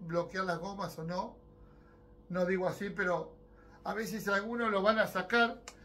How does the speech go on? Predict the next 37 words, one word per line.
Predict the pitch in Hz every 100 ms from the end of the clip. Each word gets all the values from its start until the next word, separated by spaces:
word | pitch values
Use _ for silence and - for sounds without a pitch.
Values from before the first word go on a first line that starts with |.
| - -
o | 202
a |
otros | 214 226 226
lo | 214
van | 233
a | 226
tirar | 196 202 240
y |
ponen | - 226 262
las | 208 -
cubiertas, | 190 208 214 214 - -
tienen | 262 269
las | 233
cubiertas | 202 208 233 208
torcidas | 190 170 254 254
y | 208
no | 226
se | 196
dan | 202 175
cuenta. | 220 202 - 143 - - - - - - - - - - - - - -
Después, | 143 - 240 269
precauciones. | - 180 170 165 143 196 208 180 139 - - - - - _ _ - -
Cuando | 190 180 175 185
un | 233 269
vehículo | 208 226 220 190 185 170 - 185 160 160
va | 208
a | 208 -
pegar | 175 190 202
el | 180 160
golpe, | 190 202 170 - 165 214 - - _ _ _ _
vieron | 202 233
que | 226
las | 202 170
seringas | 160 170 208 208
se | -
ponen | - 185 175 165
así. | 127 180 160